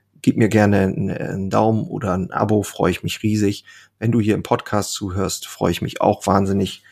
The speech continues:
Äh, vielleicht bist du einer derjenigen, die schon länger dabei sind. Danke an dieser Stelle. Äh, wichtig ist, ähm, Vision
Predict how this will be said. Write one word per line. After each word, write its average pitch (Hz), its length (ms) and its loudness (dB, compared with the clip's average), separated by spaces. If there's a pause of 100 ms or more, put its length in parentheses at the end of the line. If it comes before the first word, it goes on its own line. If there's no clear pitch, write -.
(400)
Äh, 90 100 -8
vielleicht 107 300 0
bist - 180 0
du - 60 -2
einer 107 180 2
derjenigen, 110 360 4
die 110 100 -4
schon 107 180 -2
länger 113 200 4
dabei 101 340 2
sind. 98 320 -6 (100)
Danke 107 540 0
an 104 120 -2
dieser 101 240 2
Stelle. 113 520 4 (640)
Äh, 101 240 2
wichtig 131 520 2
ist, - 440 2 (520)
ähm, 98 380 2
Vision 123 720 4